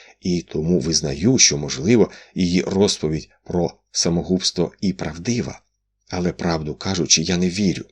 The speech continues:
По-моєму, вона була жінка надзвичайно ревнива і... Егоїстична. Жінка, яка не хоче випускати зі своїх рук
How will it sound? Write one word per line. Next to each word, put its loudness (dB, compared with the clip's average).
По-моєму, 2
вона 2
була 4
жінка 2
надзвичайно 0
ревнива -2
і... -2
Егоїстична. -2
Жінка, 2
яка -2
не 0
хоче 4
випускати -2
зі -2
своїх 0
рук 2